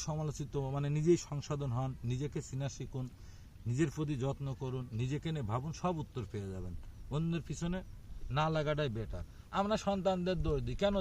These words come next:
দিই? আমাদের সন্তান জন্ম নেওয়ার আগ দিয়ে আমরা মাতৃগর্ভে আসার সঙ্গে সঙ্গে ডাক্তারের কাছে নিয়ে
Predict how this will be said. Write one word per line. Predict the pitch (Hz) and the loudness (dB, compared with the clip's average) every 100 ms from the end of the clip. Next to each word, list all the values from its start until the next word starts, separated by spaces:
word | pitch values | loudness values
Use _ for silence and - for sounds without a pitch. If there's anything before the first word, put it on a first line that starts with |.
| 135 | 2
দিই? | 87 - - - - - - - - 170 | -4 -6 -6 -6 -8 -10 -10 -10 -2 6
আমাদের | 220 226 233 - | 8 10 8 6
সন্তান | 196 190 208 190 | 4 6 6 8
জন্ম | 185 185 | 6 6
নেওয়ার | 185 185 180 165 | 6 8 8 8
আগ | 175 160 | 6 8
দিয়ে | 190 202 170 | 8 8 8
আমরা | 160 147 - - - - - - | 6 4 2 -10 -12 -12 -14 -2
মাতৃগর্ভে | 131 175 - 180 175 175 185 | 4 6 6 6 8 8 10
আসার | 180 165 - | 8 8 2
সঙ্গে | 180 180 - | 2 4 2
সঙ্গে | 185 151 | 2 2
ডাক্তারের | 139 - - 110 | 0 0 -4 -2
কাছে | 107 - 92 | -4 -6 -6
নিয়ে | 87 | -4